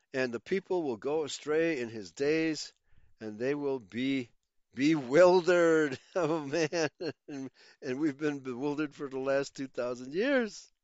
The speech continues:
Okay. So, eleven Q thirteen. That's eleven Q Melch. Eleven Q thirteen, also eleven Q Melech, or Melch,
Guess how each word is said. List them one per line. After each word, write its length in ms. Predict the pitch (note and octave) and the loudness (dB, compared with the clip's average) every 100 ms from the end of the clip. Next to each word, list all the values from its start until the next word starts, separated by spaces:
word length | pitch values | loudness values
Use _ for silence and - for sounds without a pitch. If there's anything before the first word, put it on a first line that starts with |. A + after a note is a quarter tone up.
| _ _ _ - _ _ _ _ _ _ | _ _ _ -20 _ _ _ _ _ _
Okay. 680 | D3 D3+ - F#3 G3 F#3+ F3 _ _ _ _ _ | -4 -4 0 2 4 2 -2 _ _ _ _ _
So, 420 | - G#3+ G3+ C3 - _ - | -6 4 6 6 0 _ -8
eleven 540 | C3 D3+ F3+ G#3 G3 | 0 4 6 4 -2
Q 500 | - F3+ F#3 F#3+ F#3+ | -4 -4 0 0 -2
thirteen. 1120 | - - F3+ E3 - - F3+ F3 C3+ G2 F2 _ _ _ _ _ _ _ _ _ _ - _ _ _ _ | -8 -2 0 0 -4 -4 0 2 2 -2 -12 _ _ _ _ _ _ _ _ _ _ -20 _ _ _ _
That's 160 | B2 - | -10 -6
eleven 400 | B2+ C3+ C#3 C3 | 0 0 0 -8
Q 400 | - C#3+ C3+ B2 | -6 -2 -2 -6
Melch. 360 | G2 C3+ A2 - - - _ _ _ _ _ _ _ _ _ _ _ _ _ _ _ - | -10 -6 -6 -8 -16 -20 _ _ _ _ _ _ _ _ _ _ _ _ _ _ _ -4
Eleven 320 | C3+ G3+ G3+ | 2 4 2
Q 240 | - F#3+ | -2 -6
thirteen, 520 | F3 F3 E3+ - F#3+ D#3 | -2 -2 -2 -2 -4 -4
also 500 | C#3 F3 F#3+ F3 E3+ | -2 -2 -2 -2 -2
eleven 340 | C#3 D#3 D3+ C#3+ | 0 -2 -2 -8
Q 280 | - D#3+ C3+ | -6 -4 0
Melech, 400 | C#3+ E3 G#2+ - - | 2 2 0 -6 -10
or 140 | A2+ | -10
Melch, 300 | G#2+ C3 A2 | -4 -4 -4